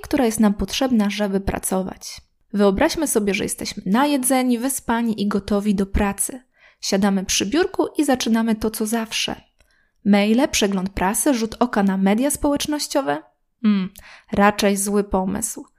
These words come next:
Coraz więcej osób przekonuje, że takie podejście to przepis na porażkę. I jedną z takich osób jest Cal Newport,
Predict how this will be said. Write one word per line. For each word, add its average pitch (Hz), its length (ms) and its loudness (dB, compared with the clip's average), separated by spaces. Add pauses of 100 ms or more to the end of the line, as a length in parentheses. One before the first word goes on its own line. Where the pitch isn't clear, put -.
(260)
Coraz 208 300 2
więcej 269 340 2
osób 247 280 0
przekonuje, 220 600 0
że 240 100 4
takie 294 240 2
podejście 220 520 2
to 202 120 -4
przepis 220 420 -2
na 214 100 2
porażkę. 233 640 0 (200)
I 311 120 4
jedną 254 300 6
z - 80 2
takich 226 300 -2
osób - 360 -2
jest 202 220 -2
Cal 349 320 0
Newport, 214 600 2